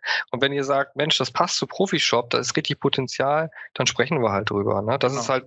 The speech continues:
Speaker 1: das ist halt so das Schöne. Ich glaub, das will ich noch mitgeben. Und was wir ja auch immer gesagt haben, also Fachlichkeit ist das eine, was du auch gesagt hast, open-minded, kommunikativ, flexibel
Speaker 2: Genau.
Speaker 1: sein. Und
Speaker 2: Genau.
Speaker 1: ich mein, analytisch kreativ, beides zu sein, ist immer schwierig. Da
Speaker 2: Ja,
Speaker 1: würd ich auch
Speaker 2: total.
Speaker 1: sagen, es ist natürlich ideal,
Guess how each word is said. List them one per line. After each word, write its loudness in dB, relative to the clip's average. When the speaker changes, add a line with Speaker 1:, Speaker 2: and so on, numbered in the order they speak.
Speaker 1:
das 0
ist -6
halt 0
so -2
das 2
Schöne. 2
Ich -8
glaub, 0
das 2
will 0
ich 0
noch 2
mitgeben. 0
Und 0
was 0
wir 2
ja 2
auch -2
immer 0
gesagt 0
haben, -2
also 2
Fachlichkeit 0
ist -2
das -6
eine, 0
was -6
du 2
auch 0
gesagt 2
hast, -4
open-minded, 0
kommunikativ, 2
flexibel 0
Speaker 2:
Genau. 0
Speaker 1:
sein. 0
Und 2
Speaker 2:
Genau. 2
Speaker 1:
ich -10
mein, 0
analytisch 0
kreativ, 2
beides -2
zu -10
sein, 2
ist -2
immer 2
schwierig. 2
Da 2
Speaker 2:
Ja, 4
Speaker 1:
würd 2
ich -6
auch 2
Speaker 2:
total. 0
Speaker 1:
sagen, 2
es -2
ist -2
natürlich 2
ideal, 0